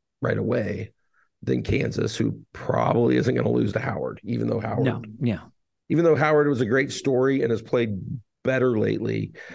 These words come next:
Speaker 1: that one sixteen is probably gonna happen versus, you know, Connecticut having at least a realistic chance of getting stung by, by, uh,
Speaker 2: Uh, let me ask you about Iona real quick. Their coach is in talks to maybe go to Saint John's. It, it, d-, is that a,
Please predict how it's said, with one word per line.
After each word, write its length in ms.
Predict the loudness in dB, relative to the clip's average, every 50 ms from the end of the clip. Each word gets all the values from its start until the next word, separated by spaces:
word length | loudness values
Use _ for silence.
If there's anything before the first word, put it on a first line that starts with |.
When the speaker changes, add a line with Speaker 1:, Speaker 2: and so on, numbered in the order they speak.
| -20 _ -2
Speaker 1:
that 160 | 0 2 2
one 180 | 2 0 0
sixteen 340 | 0 -2 -4 -2 0 0 0 2
is 40 |
probably 240 | 2 0 2 2 2
gonna 140 | 2 2 2
happen 280 | 0 0 -2 -2 0 0
versus, 400 | 0 -2 0 0 -2 -2 -2 -2
you 120 | -2 -2
know, 120 | -2 -4
Connecticut 560 | -4 -4 -2 -2 0 0 -2 -2 -4 -6 -6 -8 _ _ -20 -20 -20 _ _ _ _ _
having 280 | -2 0 0 2 0 0
at 120 | -2 0
least 300 | 0 -2 -2 -2 -2 -2
a 40 | -2
realistic 800 | 0 0 0 2 2 2 2 2 0 -2 -2 -4 -6 -6 -6 -6
chance 320 | -4 -2 -2 -2 0 -2
of 80 | -2 -2
getting 240 | 0 0 0 -2 -4
stung 340 | -2 -2 -2 0 0 0
by, 320 | 0 0 -2 -2 -4 -6 -8 -12 _ _
by, 260 | -8 -6 -4 -4 -4 -6
uh, 220 | -6 -8 -10 -12 -10 _
Speaker 2:
Uh, 180 | -6 -4 -4 0 2
let 100 | 2 4
me 120 | 4 4
ask 200 | 4 2 2 2
you 60 | 2
about 180 | 2 4 4 4
Iona 320 | 4 4 4 4 4 4
real 140 | 4 2 2
quick. 240 | 2 0 -2 0 2
Their 140 | 0 0 0
coach 360 | 2 2 2 2 2 0 -2
is 140 | -2 0 2
in 160 | 0 0 0
talks 380 | -2 0 0 0 0 0 -2 -4
to 100 | -4 -2
maybe 480 | 0 2 2 2 2 0 2 2 0 2
go 140 | 2 2 2
to 80 | 2 0
Saint 260 | 0 0 0 0 0
John's. 360 | 0 0 0 0 0 -2 -4 -8 _ _ _ _ _ _ _ _
It, 200 | -4 -4 0 0
it, 240 | -2 -2 -2 -2 0
d-, 260 | 0 0 0 -4 -4 -2
is 140 | -2 2 4
that 160 | 4 4 4
a, 140 | 2 0